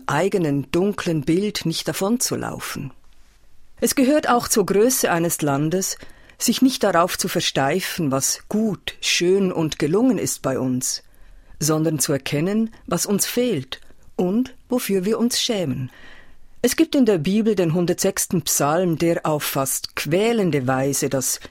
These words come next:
israelitische Volk mit Ort und Datum an seine Bosheit erinnert. Es erinnert sich daran, dass es einst um das goldene Kalb getanzt ist, dass es in der Wüste an Gott gezweifelt hat,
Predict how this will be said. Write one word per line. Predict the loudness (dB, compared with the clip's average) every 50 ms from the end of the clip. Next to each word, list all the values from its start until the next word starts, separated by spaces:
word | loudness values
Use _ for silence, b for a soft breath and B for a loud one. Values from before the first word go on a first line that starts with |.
| B -4
israelitische | -4 -2 -2 0 0 0 0 0 0 0 0 0 0 0 -2
Volk | -4 -2 0 2 2 2 0 -2 -4 -6 -2
mit | 0 0 0 0 0
Ort | 0 2 2 2 0 -4 -8 -10 -4 -2
und | -2 -2 0 0 0
Datum | 2 2 0 -2 -4 -4 -4 -2 -4 -4 -4
an | -4 -4 -2
seine | -2 0 0 0 -2 -4 -6 -8 -4
Bosheit | 0 2 2 2 2 0 -2 -4 -6 -6 -6
erinnert. | -6 -6 -4 -4 -4 -4 -4 -4 -4 -8 -12 b b b b b b b b b b b b b b b b b
Es | b -2 0
erinnert | 2 4 4 4 4 4 4 4 4
sich | 2 0 0 2
daran, | 2 2 4 4 2 2 2 2 2
dass | 2 2 0
es | 0 0 0 0
einst | 0 2 2 2 0 0 0 0
um | 0 0
das | 0 -2 -2 -2
goldene | 0 2 2 2 2 2 0 0
Kalb | -2 -2 -2 0 0 0 0 -2
getanzt | -4 -6 -4 -4 -6 -4 -4 -4 -4 -4 -6 -6
ist, | -4 -4 -4 -4 -6 -8 -16 B B B B B B B B B B B
dass | -2 0 0 0
es | -2 -2 -2 -4 -4 -4
in | -2 -2 0
der | 0 0 0
Wüste | 0 0 0 0 -2 -2 0 -2 -2 0
an | 0 -2 0 -2 -2 -2
Gott | 0 -2 0 0 -2 -4
gezweifelt | -2 -2 -2 -2 0 0 0 0 0 -2 -4 -2
hat, | -2 -4 -4 -4